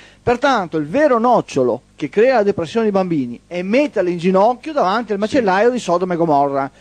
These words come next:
Speaker 1: Questa è la cosa che dobbiamo comprendere, questo, è distruggere la capacità del bambino di determinare se stesso una vita, è distruggere la magia nel bambino.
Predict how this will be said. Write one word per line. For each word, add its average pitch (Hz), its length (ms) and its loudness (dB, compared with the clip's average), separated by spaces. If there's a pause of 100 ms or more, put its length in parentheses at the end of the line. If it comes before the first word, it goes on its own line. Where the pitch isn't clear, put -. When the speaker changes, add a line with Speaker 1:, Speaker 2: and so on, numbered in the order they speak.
Speaker 1:
Questa 285 440 0
è 196 200 2
la 175 240 0
cosa 185 340 2
che - 140 -18
dobbiamo 165 540 -8 (260)
comprendere, 165 520 -6
questo, 123 380 -10 (300)
è 160 120 0
distruggere 226 640 2
la 156 160 0
capacità 175 460 -2
del 180 80 2
bambino 170 420 2
di 185 180 -6
determinare 220 680 2
se 214 160 0
stesso 214 260 -2
una 196 80 4
vita, 151 140 6
è 175 100 2
distruggere 233 580 2
la 220 120 4
magia 196 420 0
nel 208 160 -2
bambino. 135 600 -4